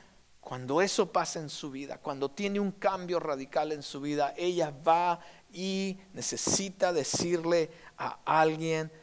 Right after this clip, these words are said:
más. Todos tenemos la oportunidad también de ser una bendición para otros, mis amados. Una de las cosas a observar aquí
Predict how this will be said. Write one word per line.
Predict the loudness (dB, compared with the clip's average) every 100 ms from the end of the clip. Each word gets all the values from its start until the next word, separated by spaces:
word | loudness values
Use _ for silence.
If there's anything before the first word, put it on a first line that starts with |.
| -20
más. | -16 -8 -4 -4 -6 -8 -8 -10 -14 -20 -20 -20 -20 -20 -8
Todos | 6 8 8 4
tenemos | 0 -2 -2 -4 0
la | 4
oportunidad | 4 2 -6 -6 -8 -6 -4 -4 -6 -12 -18 -20 -20 -20 -20 -20
también | -18 -16 -4 -2 -2
de | -4
ser | -2 -2 -2 -6
una | -6 -2
bendición | -2 -4 -8 -8 -8 -10
para | -8 -8 -6
otros, | -8 -10 -16 -14
mis | -10 -10
amados. | -12 -18 -18 -18 -18 -18 -20 _ _ -20 -20 _ _ -20 -20 _ -20 -20 _ _ _ _ -20 -20 _ _ _ -20 -20 -20 _ _ _ _ -20 _
Una | -2 4
de |
las | 6 4
cosas | 2 -2 -2 -2
a | -4
observar | -2 -2 2 4 4
aquí | 2 -4 -12 -12